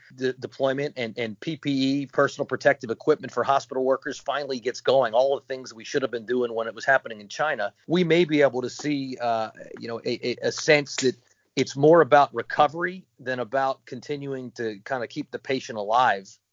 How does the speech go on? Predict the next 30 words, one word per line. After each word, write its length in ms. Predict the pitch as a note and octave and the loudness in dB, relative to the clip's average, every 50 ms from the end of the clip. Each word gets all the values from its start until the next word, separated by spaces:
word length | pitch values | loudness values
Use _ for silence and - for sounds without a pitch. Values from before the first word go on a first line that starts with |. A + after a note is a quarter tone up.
| _ _ _ - | _ _ _ -8
That's 260 | C3+ A#2+ - - - | -2 0 0 0 0
a 80 | D3 B2 | -2 -6
huge 240 | C3 D3+ C#3+ C#3 | -4 -4 -4 -4
question. 460 | - - C3+ A#2+ - - - - _ _ _ _ _ _ _ _ _ _ _ - | -2 0 0 0 0 -2 -12 -20 _ _ _ _ _ _ _ _ _ _ _ -2
If 260 | D3+ C#3 C3+ C#3 - _ _ _ _ _ | 0 0 0 -2 -4 _ _ _ _ _
things 400 | - - - F#3+ G3 G#3+ G3 C#3 | -10 -2 0 2 2 2 0 -2
are 100 | D#3 D3 | -2 -2
truly 540 | B2+ - - - - G#3+ G#3+ G#3+ G3 E3+ D#3 | -2 -4 -10 -10 -6 -4 -4 -4 -2 -4 -6
horrible 640 | C#3 A#2+ - - D3+ D#3 F3 F3 D#3 B2 A#2+ A#2 G#2 | -6 -6 0 2 4 6 6 6 4 2 0 -6 -6
still 480 | - - - - C#3+ C3+ B2 A#2 A#2 A#2 | -6 -10 -8 -4 -2 -2 -2 -2 -4 -6
in 140 | C3 B2 A2+ | -8 -6 -6
a 60 | A2 | -4
month, 500 | A2 A#2 C3+ C#3 A#2 G2+ G2+ _ - - _ _ _ _ _ _ _ - - | -2 2 2 2 2 0 -6 _ -20 -20 _ _ _ _ _ _ _ -8 -6
then 160 | B2+ B2 A#2 | -6 -6 -2
Congress 400 | - D3+ D3 D#3 D3+ D3 - - | 0 0 0 0 0 -4 -4 -4
will 80 | D3+ C3 | -4 -4
be 80 | C3+ | -2
looking 300 | B2 C#3 D#3 - D#3+ C#3+ | 0 0 0 -2 -4 -10
for 160 | A#2+ - B2+ | -8 -6 -4
another 260 | B2 B2 C3 B2+ B2+ A2 | -2 0 0 -2 -2 -4
trillion 400 | - - D#3 D3+ D#3 D3 C#3 B2+ | -4 -2 0 0 2 0 -2 -4
or 80 | A#2 | -6
two, 340 | G#2+ - - A#2+ A#2+ A#2+ A#2+ | -6 -4 -4 -2 -2 -2 -2
and, 180 | A#2 A2+ G#2+ A2+ | -4 -4 -4 -6
and 160 | B2 A#2 A#2 | -6 -6 -4
it 140 | B2 C3+ B2+ | -6 -8 -8
will 120 | B2+ A#2+ | -10 -14
be 180 | G#2+ - B2 A#2+ | -12 -12 -6 2
large 340 | A#2+ B2 B2+ B2+ B2 A2+ | 4 6 6 6 4 2
majorities. 680 | A#2 A#2+ G#2 A2 B2 C3 B2+ A2 F#2 F2 - - - - | -4 -12 -6 -2 0 2 2 0 -2 -6 -18 -20 -20 -20